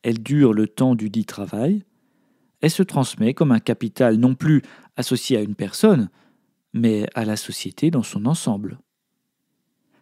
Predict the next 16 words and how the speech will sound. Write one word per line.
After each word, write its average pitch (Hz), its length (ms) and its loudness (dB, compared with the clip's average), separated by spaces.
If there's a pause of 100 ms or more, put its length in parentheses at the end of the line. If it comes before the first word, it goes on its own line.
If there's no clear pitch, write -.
L'héritage 123 760 0 (180)
prend 123 200 0
alors 139 340 4 (260)
une 131 200 0
toute 165 220 -2
autre 156 200 2
configuration, 117 840 -4 (840)
puisqu'il 139 340 -2
n'est 143 100 2
plus 139 160 2
réalisé 127 480 4
selon 117 300 2
la 113 120 4
logique 120 400 0
de 104 180 -2
filiation, 120 800 0